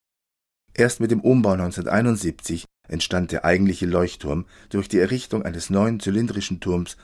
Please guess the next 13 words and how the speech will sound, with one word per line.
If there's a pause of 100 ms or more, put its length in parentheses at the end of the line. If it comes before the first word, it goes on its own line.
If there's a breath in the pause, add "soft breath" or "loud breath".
mit
einem
kleinen
Balkon
oben (280 loud breath)
und
mit
einer
Lampe, (200 soft breath)
die
besichtigt
werden
konnte.